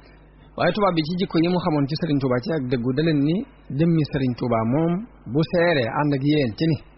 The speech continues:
seen mbokk bi moo nekk ci dëgg, bu boobaa danaa nangoo xam ni moo nekk ci dëgg, ma bàyyi li ma jàppoon. Waaye ba ñu demee ci Sëriñ Tuubaa, bañ ko ko waxee ne ko kat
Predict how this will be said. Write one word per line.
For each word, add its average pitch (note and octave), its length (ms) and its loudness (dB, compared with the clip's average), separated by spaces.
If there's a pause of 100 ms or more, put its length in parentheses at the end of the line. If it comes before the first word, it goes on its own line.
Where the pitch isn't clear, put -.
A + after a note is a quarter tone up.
(300)
seen - 240 -2
mbokk D3+ 200 0
bi C3+ 100 0
moo C3 140 0
nekk A#2 140 -4
ci A2 60 -12
dëgg, G#2 180 -6 (640)
bu A2+ 140 -4
boobaa B2+ 320 0
danaa A#2+ 220 -6
nangoo D3 360 0
xam A#2+ 240 -6
ni A2 160 -6
moo C#3 280 0
nekk A#2+ 200 -4
ci - 120 -12
dëgg, G#2 200 -4
ma G#2 140 -4
bàyyi G#2 220 -2
li F#2+ 80 -6
ma G2 80 -6
jàppoon. F#2+ 300 -6 (600)
Waaye A#2 220 -4
ba C3 80 -2
ñu D3+ 120 0
demee B2+ 200 -2
ci C3 120 -8
Sëriñ A#2+ 240 -4
Tuubaa, G2+ 300 -4 (680)
bañ C#3+ 180 -2
ko C#3+ 80 -2
ko D#3+ 100 2
waxee C3+ 240 0
ne C3 100 0
ko B2 120 -6
kat - 180 -4